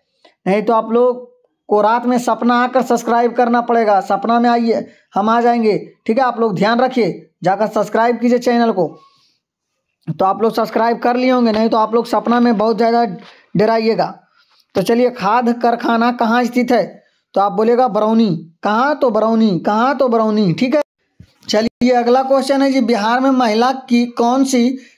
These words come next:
श्रेणी मिलती है? बताइए आप लोग, कौन सी श्रेणी मिलती है?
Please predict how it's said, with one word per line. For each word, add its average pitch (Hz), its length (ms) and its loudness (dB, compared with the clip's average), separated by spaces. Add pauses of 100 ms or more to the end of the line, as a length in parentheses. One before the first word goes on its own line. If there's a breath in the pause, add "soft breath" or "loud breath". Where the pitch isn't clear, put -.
(120)
श्रेणी 240 400 2
मिलती 254 440 0
है? 226 280 2
बताइए 214 360 0
आप 254 220 0
लोग, 240 240 0
कौन 240 220 0
सी 262 120 0
श्रेणी 247 420 2
मिलती 247 400 2
है? 226 240 2